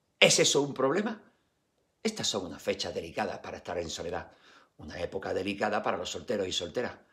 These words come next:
Y nos reunimos con la familia y no falla esa madre o ese abuelo que te dice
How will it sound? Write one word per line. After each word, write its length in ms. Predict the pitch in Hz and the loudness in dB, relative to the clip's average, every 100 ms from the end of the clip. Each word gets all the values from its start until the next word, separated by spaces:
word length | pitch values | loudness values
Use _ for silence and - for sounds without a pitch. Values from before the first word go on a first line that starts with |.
| _ | _
Y 60 | 127 | -2
nos 160 | 117 101 | 0 2
reunimos 400 | 104 120 120 110 | 2 2 0 2
con 100 | 104 | 0
la 80 | |
familia 480 | 107 110 135 120 117 | 2 2 2 4 2
y 60 | 143 | 2
no 140 | 123 | 0
falla 300 | 110 123 120 | 4 4 4
esa 200 | 123 117 | 4 2
madre 320 | 107 120 107 113 | 2 2 4 4
o 80 | |
ese 160 | 113 - | 4 2
abuelo 320 | 110 127 113 | 4 4 4
que 80 | 113 | 2
te 100 | 107 | 0
dice 380 | 113 - 120 | 0 2 2